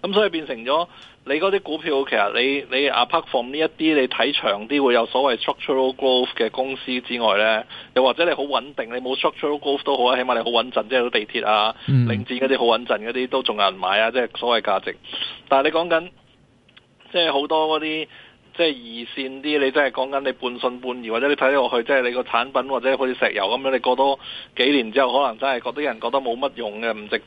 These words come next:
Speaker 1: 錢嘅，噉真係啲人真係唔買就唔買㗎咯喎，而家係。
Speaker 2: 嗯。
Speaker 1: 噉所以呢個係一個，即係兩極化到一個點，真係，真係大家頂佢唔順就，即係攏晒落去，同埋你將個眼光係唔係，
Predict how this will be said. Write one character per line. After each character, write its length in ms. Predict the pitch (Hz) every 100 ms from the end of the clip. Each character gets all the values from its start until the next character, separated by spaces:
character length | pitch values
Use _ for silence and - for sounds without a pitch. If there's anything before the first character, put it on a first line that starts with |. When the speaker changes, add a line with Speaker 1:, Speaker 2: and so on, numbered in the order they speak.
| -
Speaker 1:
錢 100 | 117
嘅， 140 | 131 120
噉 160 | 156
真 120 | 196 185
係 80 |
啲 100 | 151
人 140 | 180 123
真 100 | -
係 80 | 139
唔 60 | 113
買 160 | 107 120
就 100 | 127
唔 60 | 104
買 80 | 101 104
㗎 80 | 117
咯 220 | 117 113
喎， 20 |
而 40 | 110
家 140 | 123
係。 180 | 120 98 87 - -
Speaker 2:
嗯。 340 | 123 107 104 175
Speaker 1:
噉 80 |
所 180 | 202 208
以 40 | 190
呢 120 | 208
個 80 | 175
係 120 | 143 143
一 40 |
個， 360 | 170 147 135 131 175
即 60 |
係 260 | 160 143 123
兩 220 | 120 139
極 100 | 131 -
化 220 | 143 127
到 160 | 131 135
一 40 |
個 140 | 151 135
點， 260 | - 117
真 140 | 151 143
係， 280 | 135 113 110
真 160 | 143
係 40 | 120
大 140 | -
家 200 | 139 135
頂 160 | 131 131
佢 100 | 123
唔 160 | 104 101
順 240 | 113 110
就， 200 | 107 107
即 100 | 147
係 80 | 135
攏 220 | 131 135
晒 120 | 135 113
落 120 | 101
去， 340 | - 113 107 - - -
同 120 | -
埋 120 | 117 120
你 40 |
將 140 | 143 170
個 180 | 147 123
眼 180 | 127
光 200 | 139 151
係 100 | 135 107
唔 120 | 101
係， 200 | 104 107